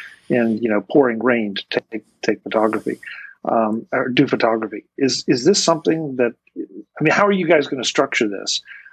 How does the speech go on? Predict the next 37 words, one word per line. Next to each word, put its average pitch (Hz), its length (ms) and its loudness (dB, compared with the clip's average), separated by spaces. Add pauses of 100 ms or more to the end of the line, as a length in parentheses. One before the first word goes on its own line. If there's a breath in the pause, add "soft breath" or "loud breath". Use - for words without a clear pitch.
(160)
Um, 110 280 0 (160)
and, 120 360 0
and 127 80 2
going 120 260 4
forward, 110 580 0
uh, 107 220 0
topic 135 420 -2
by 110 120 2
topic 151 440 0
or 107 360 -2 (480 loud breath)
general 123 380 2
tips? - 340 0
Are 110 140 0
there 110 100 0
gonna 107 120 -2
be 104 100 -2
hardware 147 400 2
shows, 143 420 0
software 123 480 0
shows? 123 680 0 (160)
Do 135 80 0
you 113 100 2
have 127 160 4
any 131 180 0
idea 117 380 2
at 143 100 -6
this 147 160 -2
point, 160 300 -4
or 120 120 0
are 113 40 0
you 110 220 -6
just 120 320 -4 (180)
<laughs> - 180 -20
combobulating 117 720 0
it 104 80 -6
all 104 140 0
together? 101 380 -4